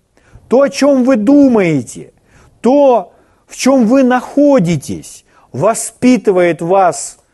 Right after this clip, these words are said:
неуважительное отношение к кому бы то ни было – знаете, вы двигаетесь в неправильном на-, м, направлении. Мгм. Это то, что случилось с ними. Это, это всюду.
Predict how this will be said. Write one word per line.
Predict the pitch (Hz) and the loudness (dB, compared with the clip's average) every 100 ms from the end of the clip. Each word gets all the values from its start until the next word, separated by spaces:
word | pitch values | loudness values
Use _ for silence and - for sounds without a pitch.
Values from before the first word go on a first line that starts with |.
| _ _ _ _ _ | _ _ _ _ _
неуважительное | 139 175 175 190 175 220 220 175 | -4 -2 0 0 0 -4 -4 -4
отношение | 165 175 190 - 285 254 196 | -4 -4 -6 -4 -2 0 -2
к | 156 | -4
кому | - 202 208 196 | -4 -2 0 0
бы | 160 | 0
то | 151 160 | -2 -4
ни | 170 311 | -4 -4
было – | 285 135 85 _ _ _ _ | -2 -4 -8 _ _ _ _
знаете, | 143 202 190 175 | -6 -2 -2 -2
вы | 208 | -4
двигаетесь | 240 247 233 196 190 | -2 -2 -2 -4 -8
в | |
неправильном | 196 180 190 180 160 | -8 -4 -4 -4 -6
на-, | 151 | -8
м, | 151 139 139 135 131 127 117 110 98 92 92 104 | -10 -12 -10 -10 -12 -14 -14 -16 -18 -20 -20 -12
направлении. | 123 110 82 73 62 _ _ _ _ _ _ _ _ _ _ _ _ _ _ _ _ _ _ _ _ _ _ | -10 -10 -12 -18 _ _ _ _ _ _ _ _ _ _ _ _ _ _ _ _ _ _ _ _ _ _ _
Мгм. | 131 147 254 - _ _ _ - | -8 -6 -6 -8 _ _ _ -8
Это | 165 | -4
то, | 240 | -2
что | 175 202 | -2 -4
случилось | 190 - 208 175 - | -2 0 0 0 -4
с | |
ними. | 160 107 76 _ _ _ _ _ _ _ 185 _ _ _ _ _ _ _ _ _ _ _ _ _ _ _ _ _ _ _ | -8 -8 -12 _ _ _ _ _ _ _ _ _ _ _ _ _ _ _ _ _ _ _ _ _ _ _ _ _ _ _
Это, | 190 226 | -6 -6
это | - 214 240 | -4 -2 -2
всюду. | - - - 262 285 202 214 120 - | -2 -6 0 2 4 2 2 0 -6